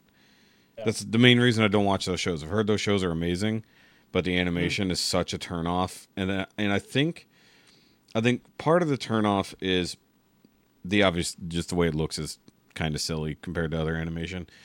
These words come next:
Speaker 2: but also knowing certain people that were big fans, and I hate those particular people,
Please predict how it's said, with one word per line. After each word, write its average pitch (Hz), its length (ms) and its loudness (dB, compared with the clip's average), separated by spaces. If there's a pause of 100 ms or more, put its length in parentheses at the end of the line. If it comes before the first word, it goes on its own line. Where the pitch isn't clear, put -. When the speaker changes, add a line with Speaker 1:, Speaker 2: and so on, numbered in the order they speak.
(240)
Speaker 2:
but 117 100 6
also 120 280 6
knowing 104 400 4
certain 107 340 0
people 101 300 -2
that 101 100 2
were 85 140 -2
big 80 400 -2
fans, 92 640 -2 (120)
and 90 160 -4
I 85 280 -2
hate 87 340 -4
those 92 240 -2
particular 90 480 -6
people, 104 560 -6